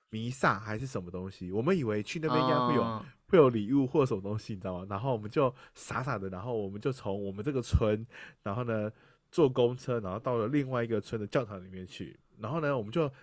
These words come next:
Speaker 1: 一群小朋友这样子，然后就很，就很，应该那时候是应该，应该是国小还是国，快，快，国小吧，好像是。国小大概五六年级的时候，然后我们就大概四五个小朋友这样子，然后一直过去，然后在，在参加弥撒。就那天坐，坐在那教堂里面哦，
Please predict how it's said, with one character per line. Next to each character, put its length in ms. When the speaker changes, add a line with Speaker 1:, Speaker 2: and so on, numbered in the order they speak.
Speaker 1:
一 80
群 160
小 100
朋 140
友 100
这 120
样 60
子， 140
然 100
后 120
就 140
很， 80
就 120
很， 140
应 60
该 100
那 60
时 60
候 80
是 60
应 60
该， 60
应 80
该 80
是 80
国 240
小 100
还 80
是 60
国， 220
快， 220
快， 220
国 160
小 180
吧， 320
好 60
像 100
是。 240
国 120
小 120
大 120
概 20
五 140
六 80
年 180
级 140
的 100
时 80
候， 80
然 100
后 40
我 40
们 80
就 80
大 120
概 240
四 320
五 100
个 80
小 140
朋 100
友 80
这 120
样 80
子， 120
然 120
后 100
一 20
直 60
过 160
去， 120
然 120
后 180
在， 120
在 180
参 180
加 60
弥 220
撒。 240
就 140
那 80
天 220
坐， 200
坐 160
在 60
那 100
教 140
堂 180
里 80
面 160
哦， 220